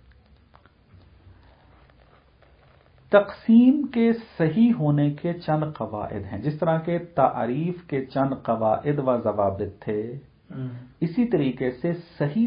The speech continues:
Speaker 1: تقسیم اس وقت قرار پائے گی کہ جب ہم یہ جو مختلف قواعد ہیں اس کا لحاظ کریں گے۔ یہ لحاظ کرنا ضروری ہے، اگر یہ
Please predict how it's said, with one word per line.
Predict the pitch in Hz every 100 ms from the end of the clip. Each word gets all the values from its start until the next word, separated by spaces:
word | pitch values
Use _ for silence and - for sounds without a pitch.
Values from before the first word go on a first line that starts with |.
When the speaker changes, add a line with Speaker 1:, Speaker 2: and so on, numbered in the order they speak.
| -
Speaker 1:
تقسیم | 147 - - 120 117 113 - - _
اس | 165 165 -
وقت | 143 - - -
قرار | 127 110 107
پائے | - 104 98 95
گی | 117
کہ | - 120
جب | 107 - 151 147 131
ہم | 131 139 - - - - _
یہ | 131 123 165 202
جو | 131 113 104 -
مختلف | 127 120 - 120 120 -
قواعد | 113 110 107 123 127 117
ہیں | 147 147
اس | 120 -
کا | 123 123
لحاظ | 117 107 92 90
کریں | - - 95
گے۔ | - - - _ _ _ _ _ _ _ _ _ _ _ _
یہ | 143 180
لحاظ | 151 139 135
کرنا | - 120 123
ضروری | 123 113 110 117 165
ہے، | 175 185
اگر | 208 156 160
یہ | 143 135 196 175